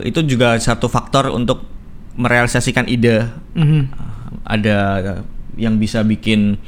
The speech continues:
Speaker 1: eh, cor dari gipsum atau dari macam-macam. Nah, itu juga faktor, eh, eh, yang mendukung ketika,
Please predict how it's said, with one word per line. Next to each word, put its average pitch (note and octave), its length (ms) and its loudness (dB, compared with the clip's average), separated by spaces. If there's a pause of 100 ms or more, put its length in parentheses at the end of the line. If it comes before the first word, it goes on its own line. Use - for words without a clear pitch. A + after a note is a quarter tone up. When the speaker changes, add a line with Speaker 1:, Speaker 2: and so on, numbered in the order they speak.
(320)
Speaker 1:
eh, F#2+ 400 -2
cor G#2 600 4 (260)
dari G2+ 420 0 (840)
gipsum G#2 840 0
atau F#2+ 240 -6
dari F#2+ 500 -4 (300)
macam-macam. C#3 480 -2
Nah, G#2+ 180 2
itu A2 160 0
juga A#2+ 220 2
faktor, A2+ 320 -2
eh, F#2+ 760 -4 (420)
eh, F#2+ 300 -8
yang G2+ 160 -4
mendukung G#2 480 0
ketika, - 380 -6